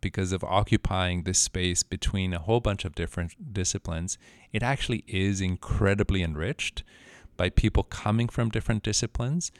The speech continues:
and wanting to be part of an urban design conversation. So you get landscape architects, you get urban planners, you get architects, you get, uh, historians, you get a lot of different people, and the conversation is much greater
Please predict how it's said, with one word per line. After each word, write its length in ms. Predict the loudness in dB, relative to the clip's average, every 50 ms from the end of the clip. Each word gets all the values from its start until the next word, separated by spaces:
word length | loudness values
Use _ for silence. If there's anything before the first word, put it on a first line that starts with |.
| _ _ _
and 200 | 2 2 4 4
wanting 440 | 6 6 6 6 6 4 2 -2 -2
to 160 | -2 -4 -2
be 140 | -2 -2 -2
part 420 | -2 -2 0 0 0 0 -2 -2 -4 -4
of 100 | -2 -2
an 140 | -2 0
urban 260 | 0 0 0 0 -2 -2
design 320 | -2 -2 -2 -2 -2 -2
conversation. 720 | -4 -4 -4 -4 -4 -6 -6 -6 -6 -6 -6 -8 -8 -10 -10 -6
So 160 | 0 2 2
you 80 | 4
get 180 | 4 4 2 4
landscape 420 | 4 4 4 4 2 0 -2 0
architects, 480 | -2 -2 -4 -4 -8 -10 -12 -12 -12 -10
you 60 | -8
get 140 | -8 -6 -4
urban 260 | -4 -2 0 0 0 -2
planners, 480 | -2 -2 -2 -2 -2 -4 -4 -6 -8
you 60 | -8
get 160 | -6 -6 -6 -6 -6
architects, 640 | -4 -4 -2 -4 -4 -4 -6 -8 -8 -8 -8 -10 -10 -10 -14 -20 -20 -20 -20 _ -4
you 120 | -4 0
get, 320 | 2 2 2 2 2 0
uh, 120 | -4 -2 0
historians, 720 | 2 4 4 4 2 2 2 4 4 4 2 0 -2 -4 -4
you 60 | -4
get 200 | -2 -4 -4 -6 -6
a 60 | -4
lot 400 | 0 2 2 4 4 4 4 2
of 120 | 0 -2 -4
different 360 | -6 -6 -4 -6 -6 -6 -4
people, 440 | -6 -6 -4 -2 -2 -2 -2 -4 -8 -14 -20 -20 -20 -20 -20 -20 -20 -12 _ 0
and 420 | 2 2 4 4 2 0 0 -2 -4
the 80 | -6 -4
conversation 760 | 0 2 2 2 2 0 0 0 0 0 0 0 -2 -2
is 160 | -2 -2 -2 0
much 560 | 0 0 0 -2 -2 -4 -6 -6 -6 -6 -8 -12 -16 -18 _ _ _ -20 -18
greater 640 | -6 -2 0 0 0 0 0 0 0 0 0 0